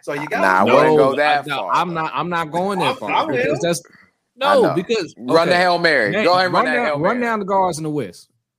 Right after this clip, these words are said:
Speaker 3: Who, who, who can potentially be an all-star?
Speaker 2: Oh, you
Speaker 1: Let
Speaker 2: can
Speaker 1: me
Speaker 2: start
Speaker 3: And then
Speaker 2: with the
Speaker 3: come tell me,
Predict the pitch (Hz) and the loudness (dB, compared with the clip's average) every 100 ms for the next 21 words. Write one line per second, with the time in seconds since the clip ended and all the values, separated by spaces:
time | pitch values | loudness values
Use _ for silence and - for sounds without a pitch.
0 | _ _ 139 156 147 151 143 143 151 139 | _ _ -4 -2 0 -2 -4 -6 -8 -8
1 | 120 139 135 127 127 120 113 98 - 50 | -10 -10 -10 -10 -10 -10 -10 -12 -16 -20
2 | _ _ _ _ _ _ _ _ _ _ | _ _ _ _ _ _ _ _ _ _
3 | _ _ - 92 - - - 90 131 135 | _ _ -20 -18 -16 -14 -10 -6 -4 -4
4 | 147 - 147 - | -4 -2 0 0